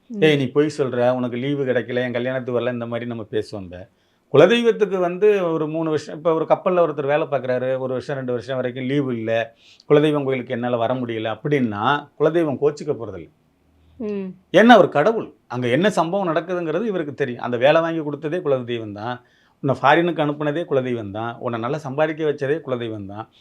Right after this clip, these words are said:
Speaker 2: அப்ப நீ வரல, நான் தானே உனக்கு எல்லாம் பண்றேன், நான்
Speaker 1: ஆமா.
Speaker 2: தான் உன்னை அங்க இருக்க வச்சிருக்கேன், நான் தான் சம்பாதிக்க வச்சிருக்கேன், எனக்கு தெரியும், நான் பாத்துக்கிறேன்னு சொல்லிட்டு அவர் இருப்பாரு. இவங்களுடைய சொந்த பந்தங்கள் இருக்கும் இல்லையா, அவங்க வழிபாடு, திருவிழாவுக்கு, அந்த மத்த விஷயங்களுக்கு போவாங்க.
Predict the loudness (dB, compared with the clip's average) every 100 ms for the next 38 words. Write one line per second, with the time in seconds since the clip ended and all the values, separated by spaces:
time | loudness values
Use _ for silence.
0 | _ _ 0 2 2 4 6 8 8 8
1 | 6 2 _ _ _ _ 4 6 8 8
2 | 6 2 0 0 0 0 2 2 2 2
3 | -2 -10 _ -4 4 6 4 2 0 2
4 | 0 0 -4 -4 -8 -4 -2 -2 -4 -4
5 | -4 -4 -6 -6 -10 -12 -10 -10 -4 -2
6 | -2 -6 _ _ -2 0 2 2 0 -2
7 | -4 -6 -8 -8 -4 -4 -4 -12 -14 -16
8 | _ _ _ 2 8 10 10 8 6 4
9 | 2 4 4 2 2 0 -2 -4 -6 -4
10 | -2 0 0 4 8 8 8 8 4 4
11 | 2 4 6 4 2 0 0 2 2 2
12 | 2 0 -2 -4 -6 -2 0 0 0 -4